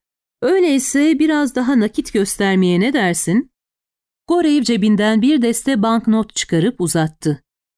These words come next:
"Anlaştığımız gibi beş bin daha. İstersen bir say." Visto parayı saydı,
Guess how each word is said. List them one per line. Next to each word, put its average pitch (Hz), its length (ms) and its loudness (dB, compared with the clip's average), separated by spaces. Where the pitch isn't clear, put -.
"Anlaştığımız 294 760 0
gibi 247 380 0
beş 262 240 -2
bin 208 160 2
daha. 180 340 -2
İstersen 302 720 -2
bir 247 120 0
say." 160 380 -2
Visto 277 440 -2
parayı 185 300 0
saydı, 170 600 0